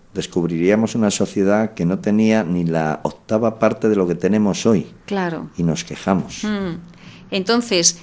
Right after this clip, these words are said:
Speaker 2: bueno, pues el prestar atención a todo lo que tenemos y dar las gracias por cada cosa que tenemos, eh, por todo lo bueno que nos sucede, eh, bueno, pues esto ayuda muchísimo a mejorar el, el buen humor. También la quinta clave es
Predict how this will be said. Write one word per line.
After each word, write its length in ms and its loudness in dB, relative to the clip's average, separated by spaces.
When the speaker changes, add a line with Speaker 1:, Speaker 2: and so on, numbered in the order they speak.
Speaker 2:
bueno, 180 2
pues 280 2
el 160 -2
prestar 280 0
atención 400 0
a 120 2
todo 160 4
lo 80 4
que 80 -2
tenemos 640 0
y 100 -6
dar 140 4
las 160 2
gracias 320 0
por 160 0
cada 220 2
cosa 200 0
que 100 -2
tenemos, 600 -2
eh, 340 6
por 160 4
todo 160 6
lo 100 6
bueno 220 6
que 80 -2
nos 180 4
sucede, 680 0
eh, 80 -4
bueno, 220 0
pues 180 0
esto 300 0
ayuda 420 4
muchísimo 520 4
a 40 8
mejorar 460 4
el, 200 4
el 120 2
buen 180 2
humor. 400 -2
También 260 6
la 80 6
quinta 340 6
clave 460 2
es 420 0